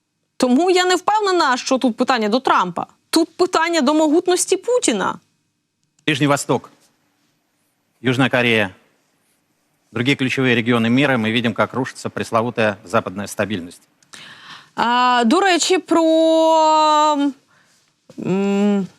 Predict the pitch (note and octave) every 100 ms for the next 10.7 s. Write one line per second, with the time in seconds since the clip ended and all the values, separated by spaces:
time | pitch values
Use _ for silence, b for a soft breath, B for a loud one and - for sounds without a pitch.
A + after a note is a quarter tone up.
0 | - G3+ D4+ G#3 - D#4+ D#4 A3+ D4 D4+
1 | D#4 C4 G3 F#3+ G#3 G3 F#3+ E4 - -
2 | E4 E4 F4+ E4 E4 E4+ C#4+ F4+ F4 F4
3 | A3+ A3 G#3 - G#3 - F#3+ G#3 - G#3
4 | - G3+ G#3+ C#4+ G4 A4 C4 A#3 B B
5 | - A3+ A#3 G3+ C4 C4+ C4+ D#4+ - D4+
6 | C4+ - _ _ _ A3+ b b _ _
7 | - B B B _ - D#4 D#4+ F#4 D#4
8 | A3+ G3 - - B3 A#3+ G#3 F#3+ F#3 F3+
9 | A3+ G3 F3+ G#3+ G3 A3 F#3 - E3+ E3
10 | - - C4 A3+ - C4 D4+